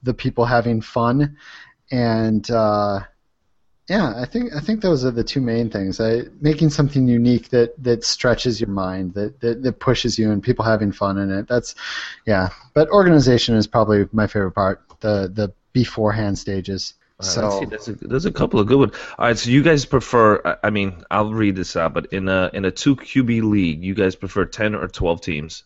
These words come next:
Speaker 2: I think anything below twelve teams is not a real league, but you guys, what do you guys think? <laughs>
Speaker 1: Ca-, it, some, something I've been toying with this offseason, <laughs> and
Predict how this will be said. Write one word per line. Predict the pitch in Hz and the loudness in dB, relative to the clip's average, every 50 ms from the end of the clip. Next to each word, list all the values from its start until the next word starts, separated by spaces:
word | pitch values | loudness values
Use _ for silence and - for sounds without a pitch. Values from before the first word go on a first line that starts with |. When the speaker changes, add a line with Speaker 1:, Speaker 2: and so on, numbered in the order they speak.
| _ - | _ -4
Speaker 2:
I | 92 104 | -4 -2
think | 104 120 107 101 - | -2 -2 -4 -4 -2
anything | 104 107 104 98 107 101 95 87 | -2 -2 -2 -2 -2 -4 -4 -2
below | 85 82 78 82 85 87 | -2 -2 0 0 0 0
twelve | 90 - 104 92 92 92 - | -2 -4 -2 0 0 0 -2
teams | - 104 95 95 98 98 98 95 | -4 -6 -6 -4 -4 -6 -8 -8
is | - - 87 85 82 82 | -10 -10 -8 -8 -8 -10
not | 87 87 90 85 82 82 - - | -10 -8 -6 -4 -4 -4 -6 -6
a | 87 | -6
real | 87 85 85 82 82 | -4 -2 0 0 0
league, | 82 85 85 90 92 92 - - _ | 0 0 0 0 0 -2 -4 -10 _
but | - 82 78 78 73 - _ _ _ _ _ _ - | -2 0 0 0 0 -4 _ _ _ _ _ _ -6
you | 101 104 101 95 95 | -2 0 0 0 2
guys, | 87 85 | 0 2
what | 90 98 107 | 4 4 6
do | 104 104 | 6 6
you | 98 | 4
guys | 95 82 92 | 4 2 0
think? | - 92 98 104 - - - _ _ _ - - | 0 0 0 0 -2 -8 -12 _ _ _ -16 -8
<laughs> | - - - - - - - - - - - - - - - - - - - - - 123 - - - - - - - - - - - - - 156 - | -8 -8 -8 -8 -20 -20 -20 -20 -20 -20 -20 -20 -20 -14 -4 -4 -4 -4 -4 -8 -8 -8 -8 -8 -12 -14 -14 -16 -14 -14 -14 -14 -14 -10 -10 -8 0
Speaker 1:
Ca-, | - 156 156 147 143 143 - - _ _ _ _ | 4 4 4 4 4 0 -8 -20 _ _ _ _
it, | 151 160 165 - - 135 139 | -6 -6 -6 -6 -8 -14 -10
some, | - - 175 185 220 - - - | -2 0 2 2 2 2 0 -6
something | - - 165 175 165 - 208 180 | -2 2 4 4 4 4 4 6
I've | 160 151 139 | 6 6 6
been | 143 139 127 | 4 2 2
toying | - - 131 131 135 139 139 135 | 0 0 0 2 2 2 2 2
with | 120 110 - | 0 0 -2
this | - 123 - - | -2 -4 -2 -2
offseason, | 123 117 117 117 - - 139 139 131 139 143 143 143 143 147 - _ _ _ _ _ - - | -4 -4 -4 -6 -4 -2 0 0 2 4 2 2 2 0 -4 -8 _ _ _ _ _ -8 -4
<laughs> | - - - - - - - - | -4 -4 -4 -6 -8 -8 0 2
and | 208 180 151 160 - | 4 4 4 2 0